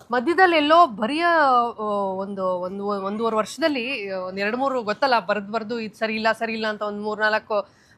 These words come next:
ಆ, ಏನ್ ಬರ್ದಿದ್ದೆ, ಅಯ್ಯೋ ಚೆನ್ನಾಗಿಲ್ಲ, ಚೆನ್ನಾಗಿಲ್ಲ ಅಂತ ಹರಿದು ಬಿಸಾಕಿದ್ದು ಇದೆ. So ಆ ಟೈಮಲ್ಲಿ ನನಗೆ I was al-, almost about to give up. ಬೇಡಪ್ಪ ಸಾಕಾಯ್ತು ನನಗೆ, I think ನನ್ನ ಕೈಲಿ ಆಗಲ್ಲ ಅನ್ಸುತ್ತೆ ಅನ್ನೋ ಒಂದು, ಆ,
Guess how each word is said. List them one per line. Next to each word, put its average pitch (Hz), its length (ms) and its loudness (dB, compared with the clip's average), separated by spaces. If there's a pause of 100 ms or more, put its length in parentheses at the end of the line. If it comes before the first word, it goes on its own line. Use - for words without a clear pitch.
ಆ, 196 360 0
ಏನ್ 214 200 -6
ಬರ್ದಿದ್ದೆ, 208 380 -4
ಅಯ್ಯೋ 214 240 0
ಚೆನ್ನಾಗಿಲ್ಲ, 214 420 -2
ಚೆನ್ನಾಗಿಲ್ಲ 214 460 -2
ಅಂತ 202 160 -4
ಹರಿದು 196 300 0
ಬಿಸಾಕಿದ್ದು 220 480 -6
ಇದೆ. 208 160 -2 (300)
So 269 100 -4
ಆ 247 120 6
ಟೈಮಲ್ಲಿ 330 380 0
ನನಗೆ 269 440 -2
I 226 40 -4
was 233 120 -6
al-, 214 480 -2
almost 320 360 0
about 302 160 0
to 285 80 -6
give 220 160 0
up. - 320 -2
ಬೇಡಪ್ಪ 202 360 2
ಸಾಕಾಯ್ತು 220 600 -2
ನನಗೆ, 180 500 -8
I - 20 -16
think 240 240 -10
ನನ್ನ 208 140 -4
ಕೈಲಿ 208 200 0
ಆಗಲ್ಲ 254 300 2
ಅನ್ಸುತ್ತೆ 240 420 -4
ಅನ್ನೋ 285 360 2
ಒಂದು, 269 680 0 (460)
ಆ, 208 100 4